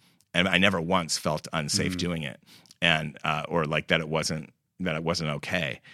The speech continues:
Speaker 1: Um, and then we had Ahmaud Arbery. And what, what did you, you know, I know you posted that great, uh, video on your Instagram, but, uh, I just wondered what you think of now, because who would have thought then, and that leads to this, but it is part of the,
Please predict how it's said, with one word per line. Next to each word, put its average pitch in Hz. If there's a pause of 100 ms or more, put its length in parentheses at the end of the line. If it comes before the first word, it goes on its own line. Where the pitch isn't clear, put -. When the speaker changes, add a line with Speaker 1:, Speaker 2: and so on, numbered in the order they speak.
(220)
Speaker 1:
Um, 73 (200)
and 80
then 80
we 82
had 80
Ahmaud 73
Arbery. 78
And 71
what, 98
what 104
did 104
you, 101
you 95
know, 92
I 92
know 101
you 98
posted 90
that 82
great, 85 (400)
uh, 76
video 78 (340)
on 78
your 78
Instagram, 71 (380)
but, 76
uh, 76
I 82
just 92
wondered 90
what 82
you 80
think 78
of 71
now, 85
because 76
who 117
would 117
have 101
thought 90
then, 95
and 90
that 92
leads 87
to 85
this, 95
but 87
it 95
is 117
part 98
of 82
the, 76